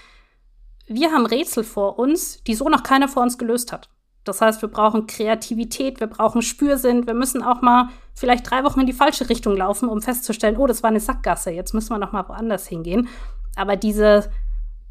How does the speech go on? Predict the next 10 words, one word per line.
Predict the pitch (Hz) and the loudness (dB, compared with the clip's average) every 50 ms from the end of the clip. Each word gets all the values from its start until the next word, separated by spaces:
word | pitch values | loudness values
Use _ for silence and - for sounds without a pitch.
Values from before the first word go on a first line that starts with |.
| - | 2
Innovationsgeist, | - 294 294 277 254 233 - 220 - - 269 269 294 311 294 - - - 240 226 226 226 247 240 - - - | 6 6 6 8 6 4 2 2 0 0 0 2 2 0 -2 -2 -4 -4 -2 0 0 0 0 -2 -2 -8 -8
diese | - 220 220 233 214 | -10 -8 -2 2 4
Neugier | 208 220 214 208 208 226 269 311 285 233 220 233 254 269 269 247 226 202 | 6 6 6 6 6 4 4 2 2 0 0 0 2 2 2 2 2 0
auf | 208 214 214 - | -2 -4 -2 -2
neue | 214 214 214 220 208 202 | -2 -2 0 0 -2 -4
Themen | - - - 220 220 220 208 190 | -6 -8 -6 -4 -2 -2 -2 -4
ist | 202 202 - | -6 -10 -8
ganz, | - 190 180 185 185 - | -6 -4 -4 -4 -4 -6
ganz | - 165 165 - - - | -12 -12 -12 -12 -12 -12
wichtig. | 160 - - - 170 - - - | -14 -14 -14 -16 -16 -18 -20 -20